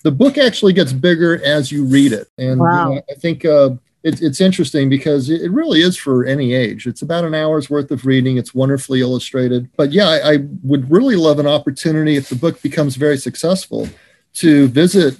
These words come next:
Speaker 1: families and children in hospitals. Uh, maybe get, like, a little Frankie doll, like, you could squeeze, you could feel the heartbeat, like you used to have teddy bears that did that. Maybe you
Speaker 2: Mm-hmm.
Speaker 1: squeeze his paw and he'd have little sayings from the book, like,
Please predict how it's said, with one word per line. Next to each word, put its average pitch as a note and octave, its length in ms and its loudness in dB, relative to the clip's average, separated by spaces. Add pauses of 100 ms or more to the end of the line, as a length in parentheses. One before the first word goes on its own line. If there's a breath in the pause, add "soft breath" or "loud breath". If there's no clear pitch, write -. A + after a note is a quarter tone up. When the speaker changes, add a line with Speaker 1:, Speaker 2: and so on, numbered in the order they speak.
Speaker 1:
families D3 460 0
and C3 80 0
children C#3 460 2
in D3+ 160 0
hospitals. B2+ 840 -2 (220)
Uh, C3 200 2
maybe C#3+ 260 2
get, C#3 220 2
like, C#3 220 0
a C3+ 120 4
little C3+ 240 4
Frankie D3 460 -4
doll, C3+ 360 2
like, B2+ 200 0
you A#2+ 80 -2
could - 180 -8
squeeze, C#3 500 4
you - 60 -8
could - 140 -10
feel C#3 220 -2
the B2 100 -4
heartbeat, C#3 420 -2
like B2 160 -6
you B2+ 100 -2
used B2+ 120 -6
to A#2 80 -10
have A#2+ 160 -8
teddy C#3 240 -2
bears C3+ 280 -2
that B2+ 180 -8
did C3 180 0
that. C3+ 320 0 (200 soft breath)
Maybe C3 200 4
you A#3 60 6
Speaker 2:
Mm-hmm. C4+ 180 6
Speaker 1:
squeeze D3+ 240 4
his C3 120 -2
paw C#3 420 0
and C#3 100 0
he'd B2+ 100 0
have C3 160 0
little C#3 220 4
sayings C3+ 380 0
from B2+ 180 0
the B2 60 2
book, C3+ 300 -2
like, B2+ 220 0